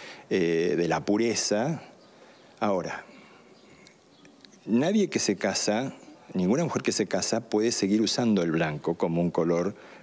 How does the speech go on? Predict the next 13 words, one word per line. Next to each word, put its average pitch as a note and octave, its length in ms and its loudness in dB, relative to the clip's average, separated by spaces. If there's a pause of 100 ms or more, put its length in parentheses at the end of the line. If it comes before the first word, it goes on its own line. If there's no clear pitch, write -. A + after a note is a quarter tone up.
para F2 180 0
vestirse. D2+ 680 -4 (400)
Entonces, F2 480 0 (260)
la A2+ 180 2
mayoría E3 480 2
siguió F#2 320 2
casándose G#2 800 0
con F#2+ 260 0
el F#2+ 280 2
traje C#3 560 0 (160)
mejorcito F2+ 880 0
que F#2+ 100 0
tenía. D#2 500 -2